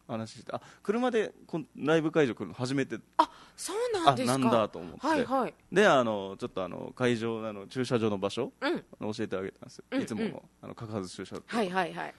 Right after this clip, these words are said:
Speaker 1: で、あの、そこで、あの、
Speaker 2: うん。
Speaker 1: 降ろしてもらって、で、僕、
Speaker 2: うん。
Speaker 1: あの、カバンを持って、
Speaker 2: うん。
Speaker 1: あの、会場向かったら、その瞬間に雨降りました。
Speaker 2: <gasps>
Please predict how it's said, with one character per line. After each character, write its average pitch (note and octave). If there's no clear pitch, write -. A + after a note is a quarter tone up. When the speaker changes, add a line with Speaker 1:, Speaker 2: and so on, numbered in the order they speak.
Speaker 1:
で、 A3
あ G2
の、 G2
そ G#2+
こ A2
で、 G3+
あ G#2+
の、 B3
Speaker 2:
う -
ん。 C#3
Speaker 1:
降 G#2
ろ G#2
し -
て G#2+
も G2
ら F#2
っ -
て、 B2
で、 G2
僕、 G2
Speaker 2:
う A3+
ん。 -
Speaker 1:
あ F#2
の、 -
カ B2+
バ A2
ン F#2+
を -
持 B3+
っ -
て、 -
Speaker 2:
う -
ん。 -
Speaker 1:
あ F#2
の、 -
会 A#2+
場 G#2+
向 G#2
か G2+
っ -
た -
ら、 -
そ -
の G#3
瞬 G#3
間 G3
に F#3+
雨 E3
降 A2+
り -
ま -
し -
た。 -
Speaker 2:
<gasps> E4+